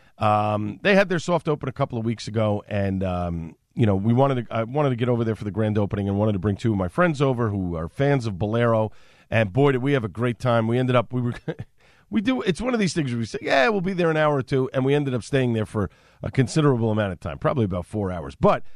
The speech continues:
part of the reason why is because the weather was bad. It was snowing. We wanted to wait for the snow to taper down a little bit before we left. And, uh, what a great job they did over at, uh, Bolero for the opening, but we'll get to that in a minute. First up,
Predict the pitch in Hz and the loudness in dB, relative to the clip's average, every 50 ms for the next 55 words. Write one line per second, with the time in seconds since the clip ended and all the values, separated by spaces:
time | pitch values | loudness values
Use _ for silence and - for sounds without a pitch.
0 | - - - - _ _ - - - 208 240 220 165 151 131 120 117 110 110 110 | -14 -18 -20 -20 _ _ -10 -2 2 2 2 2 0 -2 -4 -6 -6 -6 -8 -8
1 | 104 101 98 95 101 107 98 110 104 104 104 90 107 101 117 165 165 143 127 117 | -8 -8 -8 -8 -8 -8 -8 -8 -10 -10 -8 -8 -4 0 2 2 2 2 2 0
2 | 110 107 110 113 107 87 82 101 95 82 73 80 107 127 95 73 98 98 90 - | 0 0 -2 -2 -2 -4 -6 -6 -6 -6 -6 -6 -6 -6 -6 -6 -6 -8 -8 -8
3 | - - 127 120 101 90 82 90 107 95 - _ _ _ _ _ _ _ _ _ | -2 2 2 2 2 2 -2 -4 -6 -8 -8 _ _ _ _ _ _ _ _ _
4 | _ _ _ _ - 110 113 110 117 127 127 131 120 107 117 120 104 - 98 85 | _ _ _ _ -2 2 4 4 6 4 4 2 2 0 0 -2 -4 -6 -10 -12
5 | - - 135 131 117 104 - 123 101 - - 85 87 92 92 90 87 90 90 80 | -6 -2 0 0 0 0 -2 -4 -6 -4 -6 -8 -6 -6 -6 -6 -6 -6 -6 -6
6 | 90 90 - - 85 - 110 107 85 82 85 110 156 143 120 104 - - - - | -6 -8 -10 -12 -14 -10 -8 -6 -6 -6 -2 0 0 0 0 -2 -8 -14 -20 -20
7 | - _ _ _ _ _ - 131 131 127 127 123 123 123 123 120 120 - 143 160 | -20 _ _ _ _ _ 2 2 4 4 2 2 2 2 2 2 2 2 2 2
8 | 165 151 - 139 143 135 110 - 135 123 117 104 110 104 92 113 101 104 101 101 | 2 2 2 0 0 0 0 0 0 0 0 -2 -4 -4 -4 -4 -4 -2 -4 -2
9 | 90 98 98 95 95 92 85 90 92 87 76 101 92 95 92 90 87 80 - 92 | -2 -2 -2 -2 -2 -4 -4 -4 -6 -4 -4 -4 -4 -4 -4 -4 -6 -6 -8 -6
10 | 90 85 87 85 - 82 78 78 78 85 90 95 95 92 131 127 - - 123 110 | -6 -6 -6 -6 -6 -8 -8 -8 -8 -8 -8 -10 -6 -2 -2 -2 -2 0 0 0
11 | 110 107 80 90 101 120 147 135 120 110 - - - - - _ _ - 190 208 | 0 0 -2 -2 0 2 2 2 2 -2 -6 -10 -18 -20 -20 _ _ 2 2 2
12 | - - 180 165 160 151 - | 2 2 0 0 0 -2 -6